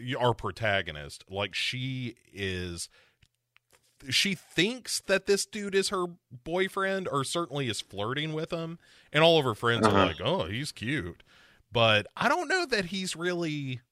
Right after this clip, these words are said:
Speaker 1: romantic with her at any point. He, I think, I, I don't think he's against it or anything, but he's not pushing the issue at all.
Speaker 2: I think he cares about her, but the over-, well, I think he cares about her enough to sacrifice himself for her,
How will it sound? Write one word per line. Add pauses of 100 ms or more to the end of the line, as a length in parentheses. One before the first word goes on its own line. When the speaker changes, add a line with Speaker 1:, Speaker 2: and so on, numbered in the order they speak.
(640)
Speaker 1:
romantic
with
her
at
any
point.
He,
I
think, (800)
I, (120)
I
don't
think
he's
against
it
or
anything,
but
he's
not
pushing
the
issue
at
all. (840)
Speaker 2:
I
think
he
cares
about
her,
but
the
over-, (360)
well,
I
think
he
cares
about
her
enough
to
sacrifice
himself
for
her,